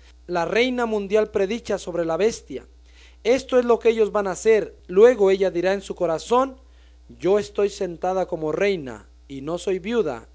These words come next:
y no veré llanto". Apocalipsis dieciocho siete. El comunismo no está muerto, hermanos. Definitivamente no. Él puede haber cambiado su curso o disfrazarse,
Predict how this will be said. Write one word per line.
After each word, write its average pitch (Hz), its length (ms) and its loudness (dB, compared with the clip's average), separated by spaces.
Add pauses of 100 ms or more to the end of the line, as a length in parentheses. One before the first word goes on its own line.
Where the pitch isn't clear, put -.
y 131 140 -14
no 165 280 -4
veré 170 260 -2
llanto". 143 540 -8 (280)
Apocalipsis 139 720 -10
dieciocho 143 520 -10
siete. 156 500 -6 (1300)
El 202 200 0
comunismo 190 920 -2
no 202 200 2
está 220 280 -4
muerto, 233 440 0
hermanos. 196 600 -2 (280)
Definitivamente 202 1000 -2
no. 190 440 2 (380)
Él 220 160 -2
puede 254 240 2
haber 247 220 2
cambiado 226 500 2
su 196 240 -6
curso 240 560 -2
o 190 100 2
disfrazarse, 180 1000 -4